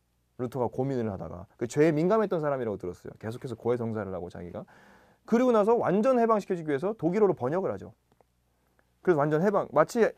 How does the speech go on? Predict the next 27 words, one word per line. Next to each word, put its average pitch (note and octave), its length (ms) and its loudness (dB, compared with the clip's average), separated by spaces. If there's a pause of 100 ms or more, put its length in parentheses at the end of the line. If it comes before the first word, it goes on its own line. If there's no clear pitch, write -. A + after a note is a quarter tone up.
(160)
세종대왕이 A#3+ 640 4
한글을 D4+ 420 2
만든 C3+ 240 2
것 A2+ 60 -4
같은 F#2+ 200 -10
거죠. F#2+ 200 -14 (760)
그때 B3 280 0
양반들이 A#3+ 480 6
엄청 D4 380 8
반대했어요. D3+ 640 4 (1400)
"너희들이 G3+ 440 2
왜 E3 300 4 (420)
글을 E3 260 2
알아야 C3+ 280 0
돼? D#3 200 -10 (520)
어, A2+ 100 -10
성령, F#3+ 340 -4
대국의 E3+ 340 0
순리를 A#3+ 380 -6
거스르고 F3 460 -4
뭐 D#3+ 120 -8
질서와 F3 420 -2
안정을 F3+ 340 -4
해친다고 A3 340 -8
막 F#3+ 100 -6
그러면서 E3+ 260 -8
우리 F3 280 -8